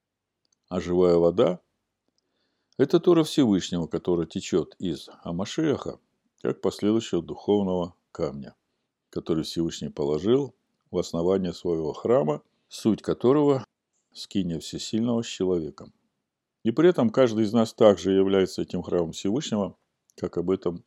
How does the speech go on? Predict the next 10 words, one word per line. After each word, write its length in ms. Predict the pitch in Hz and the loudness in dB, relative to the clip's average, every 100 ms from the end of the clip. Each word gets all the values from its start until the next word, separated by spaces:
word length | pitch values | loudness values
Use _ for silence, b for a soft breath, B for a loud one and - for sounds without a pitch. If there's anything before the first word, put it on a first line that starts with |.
| - | -10
написано 640 | 85 76 107 - 92 85 | -10 -6 -6 -4 -6 -6
в 140 | - _ | -10 _
первом 280 | - 90 80 | -4 -4 -2
послании 380 | 80 - 82 80 | -8 -8 -8 -8
к 40 | |
Коринфянам, 480 | - 87 120 127 95 | -4 -2 -2 -4 -10
третья 360 | - 82 - 76 | -8 -8 -8 -8
глава, 280 | 85 85 78 | -6 -6 -8
шестнадцатый 600 | - - 76 - - 143 | -14 -14 -14 -14 -18 -20
стих. 400 | - 120 120 | -8 -8 -8